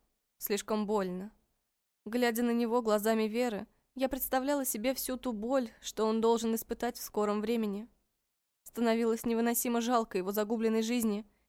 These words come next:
тех немногих беспросветных лет, что он еще должен прожить. Нужно заставить Веру выбросить яд. Хочу я этого или нет, но вернуться должна к тому, на чем проснулась до этого.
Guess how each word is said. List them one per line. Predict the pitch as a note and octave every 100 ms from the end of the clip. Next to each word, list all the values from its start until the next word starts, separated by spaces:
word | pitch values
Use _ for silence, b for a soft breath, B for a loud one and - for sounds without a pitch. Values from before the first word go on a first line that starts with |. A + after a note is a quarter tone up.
| b
тех | - D4
немногих | C#4+ C4 C4 C4+ A#3
беспросветных | G3+ - A3+ A3+ A#3 A#3 A#3 B3
лет, | B3 C4 -
что | - - G#3
он | G#3+
еще | A3 A3
должен | G3+ G#3+ A3 A3
прожить. | A3+ A3+ A3 - - _ _ _ _ _ _ _ _ _ _ _ _ _
Нужно | B3 B3+ B3 B3
заставить | A#3+ B3 A3+ A3+ -
Веру | G#3+ A#3 C4
выбросить | A#3 G#3+ G#3 G#3+ G#3+ -
яд. | A#3 G#3 - _ _ _ _ _ _ _ _ -
Хочу | B3 - C#4+
я | B3+ G#3+
этого | A3 A3 A3+
или | A3+
нет, | A3+ A#3 C4 - - _ _ -
но | B3
вернуться | B3+ C4 C4+ C#4 -
должна | G3+ G#3+ A#3 A#3
к |
тому, | - A#3 B3+ C4+ _ -
на | B3
чем | C#4 B3+
проснулась | A#3+ B3 B3+ B3+ A3+
до |
этого. | C4+ C4 A3+ F3+ F3